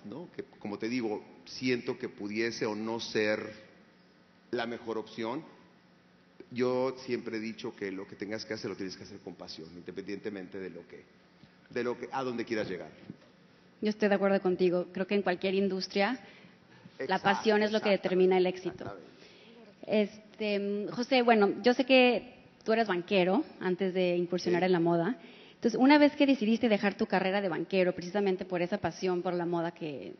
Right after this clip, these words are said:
Speaker 2: que nos acabas de platicar, ¿cuál fue el primer paso que tomaste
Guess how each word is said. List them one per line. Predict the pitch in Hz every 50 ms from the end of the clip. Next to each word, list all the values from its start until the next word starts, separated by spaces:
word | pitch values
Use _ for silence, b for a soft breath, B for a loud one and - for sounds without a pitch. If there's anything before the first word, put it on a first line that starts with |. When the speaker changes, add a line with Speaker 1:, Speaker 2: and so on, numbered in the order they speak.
| - -
Speaker 2:
que | 175
nos | 170 160 165
acabas | 160 - 170 175 180
de | 185 180
platicar, | - 170 160 - 160 - - 160 151 190 - B B B B B B B B B B B B _ _ _
¿cuál | - 247 247 254
fue | - 302
el | 311 302
primer | 285 254 226 226 220 240 262 247 -
paso | 233 233 226 254 240
que | 226 226
tomaste | - 190 180 180 180 190 190 - - 202 214 269 330